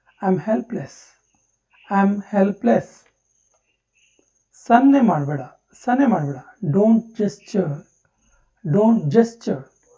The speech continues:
ಯಾರದ್ದೋ ಸ್ನೇಹಿತ, ಅವ್ನು ಯಾರು ಕೇಳಿದಾಗ, ಅವ್ನು ಯಾರ್ದೋ friend.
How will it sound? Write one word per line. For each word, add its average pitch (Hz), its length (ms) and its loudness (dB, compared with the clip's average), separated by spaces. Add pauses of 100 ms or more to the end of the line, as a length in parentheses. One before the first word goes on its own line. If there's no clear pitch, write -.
(1500)
ಯಾರದ್ದೋ 190 600 2
ಸ್ನೇಹಿತ, 165 380 -8 (200)
ಅವ್ನು 208 180 0
ಯಾರು 208 200 0
ಕೇಳಿದಾಗ, 180 380 -2
ಅವ್ನು 196 280 -2
ಯಾರ್ದೋ 233 480 0
friend. 185 400 -2